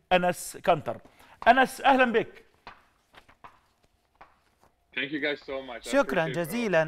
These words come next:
Speaker 2: having me.
Speaker 3: أنا سعيد جدًا بوجودي معكم.
Speaker 1: آه، سيد أنس، يعني وأنت، آم، آه، رجل بيحمل هموم وطنه في الغربة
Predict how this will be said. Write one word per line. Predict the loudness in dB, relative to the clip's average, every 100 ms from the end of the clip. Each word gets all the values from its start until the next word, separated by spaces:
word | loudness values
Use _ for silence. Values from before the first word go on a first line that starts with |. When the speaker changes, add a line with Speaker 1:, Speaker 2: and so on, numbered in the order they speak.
| 0
Speaker 2:
having |
me. |
Speaker 3:
أنا | 0 2 2 4 2 0
سعيد | -4 -2 -2
جدًا | -4 -4 -2 0
بوجودي | 0 0 -6 -6 -6
معكم. | 0 2 2 -4 -14 -14 -20 _ _ _ _ _ _ -4
Speaker 1:
آه، | -2 2
سيد | 4 8
أنس، | 8 10 6 4
يعني | 2 2 4
وأنت، | 4 4 8 12 12 10 6
آم، | 2 0 -2 -12 -16 -10
آه، | -6 -4 -4 -4 -8 -12 _ _ _ 8
رجل | 8 8 2 -2 -8 -10
بيحمل | -6 -4 -2 -2 2 4 4 2 -2 0
هموم | 0 0 4
وطنه | 6 6 2 -4 -8 -12 _ _ _
في | 0 4
الغربة | 4 6 4 4 4 4